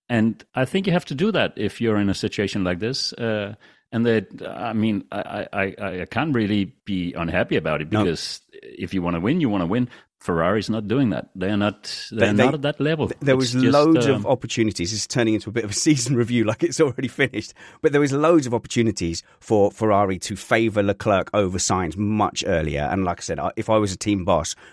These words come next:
Speaker 2: I would definitely do what Red Bull are doing. I would have a, a one-driver team. But yeah, so all that kind of, you could forgive Ferrari some of those points. You would also, in that calculation, have to give Verstappen back his points. I still think this season, you know, we, you can't,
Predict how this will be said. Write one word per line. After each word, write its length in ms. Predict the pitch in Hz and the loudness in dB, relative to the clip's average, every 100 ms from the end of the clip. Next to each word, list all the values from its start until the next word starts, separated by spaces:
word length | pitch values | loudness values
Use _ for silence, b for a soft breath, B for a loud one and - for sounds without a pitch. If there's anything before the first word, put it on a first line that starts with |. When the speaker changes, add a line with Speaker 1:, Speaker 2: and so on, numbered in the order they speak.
| B B | B B
Speaker 2:
I 80 | 107 | 0
would 140 | 104 95 | 2 0
definitely 340 | 90 - 87 | -2 -2 -4
do 120 | 104 | 0
what 140 | 82 80 | 0 0
Red 200 | 90 80 | -2 -2
Bull 120 | 80 | -2
are 40 | 78 | 0
doing. 300 | 85 69 73 | 0 0 0
I 100 | 80 | 0
would 140 | 76 | 0
have 160 | 80 76 | 0 0
a, 140 | 80 - | 0 0
a 60 | |
one-driver 880 | 80 82 80 78 85 78 76 78 73 B B B - | -2 0 0 0 0 -2 -2 -4 -4 B B B -6
team. 340 | 110 76 69 b - | -4 -4 -6 b -6
But 80 | 131 | -2
yeah, 160 | 98 | -2
so 200 | - 147 | 2 0
all 200 | 139 180 | 4 2
that 160 | 160 131 | 4 2
kind 120 | 127 | 0
of, 40 | 110 | -4
you 100 | 110 | -4
could 140 | 113 - | -8 -10
forgive 420 | 107 117 101 - _ _ | -2 0 0 -2 _ _
Ferrari 920 | _ 123 110 104 101 98 92 90 90 - _ _ _ | _ -2 2 4 4 4 2 0 -2 -6 _ _ _
some 240 | - - 104 | -6 -2 0
of 40 | |
those 140 | 95 | 0
points. 280 | - 98 78 - | 0 -4 -4 -8
You 160 | 127 139 | -2 0
would 100 | 139 | 4
also, 340 | 143 127 104 | 4 4 0
in 120 | 92 | 0
that 120 | 90 - | -2 -2
calculation, 520 | 92 85 90 78 82 | -4 -2 -2 -2 -4
have 180 | 87 - | -4 -6
to 100 | - - _ - | -12 -18 _ -4
give 160 | 104 | -4
Verstappen 480 | 82 - 95 - 90 | -2 -4 -4 -4 -2
back 180 | 82 - | -2 -2
his 180 | 87 - | -4 -4
points. 260 | - 80 - B B - | -2 -4 -4 B B -8
I 60 | |
still 360 | - - 135 123 | -6 -2 2 0
think 320 | - 101 - | 0 -4 -2
this 140 | 87 - | -4 0
season, 540 | 98 90 80 78 78 | 2 2 0 -2 -2
you 100 | 92 | -2
know, 160 | 82 80 | 0 0
we, 160 | 92 107 | -2 -4
you 120 | 98 | -4
can't, 440 | 104 104 95 87 | 0 0 2 0